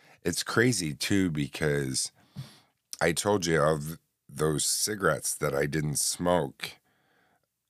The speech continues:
of the two hundred, what did, what did I say? Two hundred and sixty-eight cigarettes. Now, I don't smoke in the house, and so I,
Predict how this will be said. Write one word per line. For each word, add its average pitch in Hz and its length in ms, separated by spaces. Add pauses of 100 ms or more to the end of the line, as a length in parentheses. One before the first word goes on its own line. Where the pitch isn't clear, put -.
(1000)
of 73 400
the 67 520
two 92 320
hundred, 78 380
what 71 120
did, 71 200
what 71 140
did 65 160
I 65 100
say? 58 480 (1700)
Two 107 320
hundred 98 260
and 85 140
sixty-eight 82 1080
cigarettes. 82 1000 (720)
Now, 82 600 (100)
I 101 180
don't 92 240
smoke 82 540
in 78 300
the 73 80
house, 85 840
and 78 160
so 76 440
I, 92 420